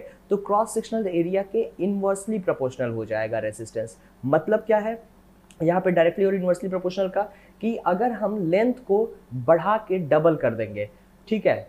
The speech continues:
without any change in other factors, जो बाकी के तीन factors हैं जिस पे resistance depend कर रहा है, अगर हम उन factors को ना change करें, बस length को double कर दें, तो resistance भी जो होगा वो double हो जाएगा। क्यों? क्योंकि वो length के directly proportional है। इसी तरीके से अगर हम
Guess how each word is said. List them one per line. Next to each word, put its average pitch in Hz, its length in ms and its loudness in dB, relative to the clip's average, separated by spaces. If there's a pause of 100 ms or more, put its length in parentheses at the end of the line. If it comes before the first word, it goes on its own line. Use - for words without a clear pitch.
(100)
without 214 500 2
any 202 180 2
change 175 340 -2
in 208 120 -2 (180)
other 185 220 4 (140)
factors, 117 500 -4 (400)
जो 165 160 0
बाकी 170 300 2
के 214 180 -6
तीन 202 220 -6
factors 185 420 -2
हैं 196 80 -2
जिस 175 140 -4
पे 185 100 -2
resistance 175 480 0
depend 165 280 -2
कर 165 120 0
रहा 170 100 0
है, 170 60 -2
अगर 180 120 0
हम 185 160 -4
उन 208 60 -2
factors 175 420 0
को 190 100 -2
ना 160 220 0
change 151 280 -4
करें, 180 300 -2
बस 185 200 0
length 208 220 0 (100)
को 196 60 2
double 156 240 0
कर 143 200 -2
दें, 175 140 0 (300)
तो 196 60 0
resistance 196 520 -2
भी 190 100 -2
जो 185 120 -4
होगा 185 200 0
वो 196 120 0
double 208 260 0
हो 202 100 2
जाएगा। 196 280 -4
क्यों? 214 240 0
क्योंकि 175 240 -6
वो 165 100 2
length 165 280 2
के 170 80 0
directly 165 300 0
proportional 190 380 -4
है। 185 220 -6 (640)
इसी 277 200 -2
तरीके 220 360 4
से 196 260 -4 (220)
अगर 220 220 0
हम 247 340 -4